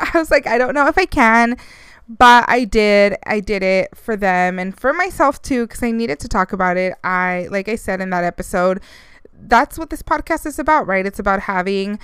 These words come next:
these tough conversations in a lighthearted way and in a safe space with no judgment. So I needed to take that advice for myself, and that's what we did.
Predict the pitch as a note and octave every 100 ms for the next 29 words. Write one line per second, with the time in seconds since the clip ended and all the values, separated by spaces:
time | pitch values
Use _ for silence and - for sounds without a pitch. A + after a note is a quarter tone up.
0 | - - - G#3+ - A3+ G3+ - A3+ G#3+
1 | G3+ F#3 - F#3+ F#3+ - G3+ F3+ - F#3
2 | - F#3 F3+ F#3 E3+ E3+ F#3 E3+ E3 E3
3 | - E3 - - - D3+ D#3 G3 - F3
4 | F#3+ G3 F3+ F3 C#3+ - - D2+ F2 -
5 | _ - - A#2 C3+ - - - - -
6 | - - A3 A3 G#3 A3+ A#3+ A3 G3 F#3+
7 | F#3+ F3+ - G3 F#3+ F#3 F3+ G3 A3+ E3
8 | - - A3+ E4 B3+